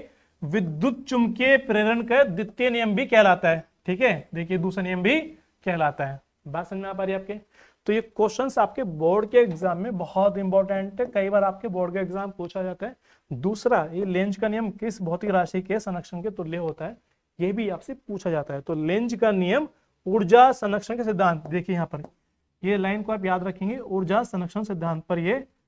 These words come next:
कार्य करता है। ठीक है, principle of conservation of energy। ठीक है, आपको बात समझ में आ पा रही है यहाँ तक?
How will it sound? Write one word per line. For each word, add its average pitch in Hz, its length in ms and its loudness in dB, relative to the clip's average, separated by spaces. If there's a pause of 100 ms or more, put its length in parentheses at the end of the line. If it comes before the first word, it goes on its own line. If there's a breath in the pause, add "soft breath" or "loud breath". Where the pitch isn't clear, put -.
(360)
कार्य 175 260 4
करता 151 300 -4
है। 143 140 -10 (160)
ठीक 190 160 -2
है, 202 240 0 (960)
principle 208 420 2
of 262 160 6
conservation 202 540 2
of 269 180 4
energy। 180 400 2 (280)
ठीक 190 180 0
है, 226 260 0 (300)
आपको 156 240 -6
बात 180 120 -4
समझ 185 140 -8
में 185 80 -4
आ 185 60 -4
पा 180 140 -4
रही 185 100 -2
है - 20 -8
यहाँ 185 120 -8
तक? 208 140 -12